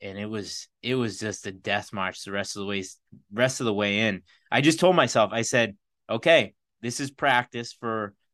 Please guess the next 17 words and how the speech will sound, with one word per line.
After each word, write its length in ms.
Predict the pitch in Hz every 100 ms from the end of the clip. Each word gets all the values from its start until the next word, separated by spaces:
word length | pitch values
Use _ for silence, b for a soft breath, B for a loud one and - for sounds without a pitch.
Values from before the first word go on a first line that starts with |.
| _
when 180 | - 110
you 100 | 107
hit 160 | 117 123
the 80 | 123
wall 220 | 120 127
in 80 | 131
the 60 |
marathon, 560 | 117 104 104 104 101 101
what 120 | 104
are 40 | 110
you 80 |
gonna 180 | 110 107
do?" 320 | 101 110 95 - b b
And 140 | 98
it 140 | 104 110
was 140 | 107
just 200 | 95 92